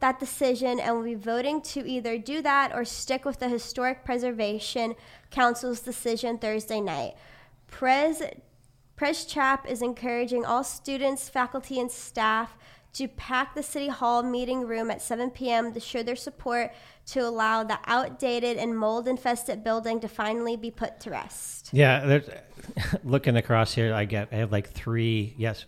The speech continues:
Speaker 2: please all go. Um, the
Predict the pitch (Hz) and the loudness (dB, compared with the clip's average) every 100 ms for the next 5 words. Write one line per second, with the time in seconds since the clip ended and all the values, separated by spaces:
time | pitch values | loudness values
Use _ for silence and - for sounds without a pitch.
0 | - - 156 143 127 123 123 120 120 110 | -2 4 6 6 4 6 8 6 4 2
1 | 107 104 - - - - - - - 104 | 2 0 -6 -20 -20 -20 -20 -20 -4 0
2 | 98 95 92 90 98 _ _ - - _ | 0 2 0 -2 -8 _ _ -20 -20 _
3 | _ - - _ _ _ - | _ -20 -20 _ _ _ -12